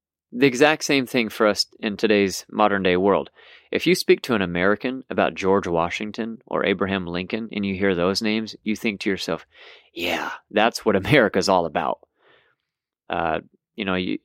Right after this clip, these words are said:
it brings you back to the, the pastime of the nation, and it makes you have positive thoughts. David also was promised by God that one would come forth specifically from his lineage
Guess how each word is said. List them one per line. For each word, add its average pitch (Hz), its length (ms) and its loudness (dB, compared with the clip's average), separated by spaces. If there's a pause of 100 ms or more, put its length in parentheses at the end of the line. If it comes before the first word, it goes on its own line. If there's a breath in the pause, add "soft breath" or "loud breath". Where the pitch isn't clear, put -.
it 98 200 -2
brings 139 300 2
you 165 100 6
back 107 420 0
to 95 320 0
the, 85 200 -8 (100)
the 98 120 -2
pastime 110 760 0
of 90 160 -2
the 95 80 0
nation, 92 500 -2
and 101 140 -6
it 80 60 -6
makes 98 320 -6
you 98 60 -6
have 90 200 -4
positive 82 440 -6
thoughts. - 360 -4 (1600 soft breath)
David 131 340 6
also 113 540 4
was 95 360 -2
promised 127 640 -2
by 101 180 2
God 92 500 -2
that 95 240 -2 (440)
one 127 400 0
would 123 180 2
come 120 180 -4
forth 120 480 0
specifically 127 960 0
from 98 280 -6
his 120 240 -2
lineage 95 520 -4